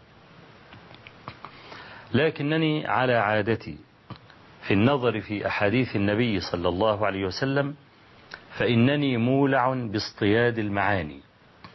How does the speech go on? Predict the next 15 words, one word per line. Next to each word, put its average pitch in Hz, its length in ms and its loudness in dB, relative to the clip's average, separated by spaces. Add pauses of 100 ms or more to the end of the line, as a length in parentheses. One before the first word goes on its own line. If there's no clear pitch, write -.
(240)
حتى 156 480 0
وإن 117 280 0
كانت 131 520 -2
بعيدة، 104 800 0 (600)
وإنما 113 680 2
آخذها 117 580 0
بدلالة 95 680 0
المفهوم، 135 680 0 (560)
وأدلل 107 640 0
عليها 110 560 0
بنصوص 98 640 -4 (200)
صريحة 101 520 2
من 92 300 0
الكتاب 90 520 -2
والسنة. 80 480 -6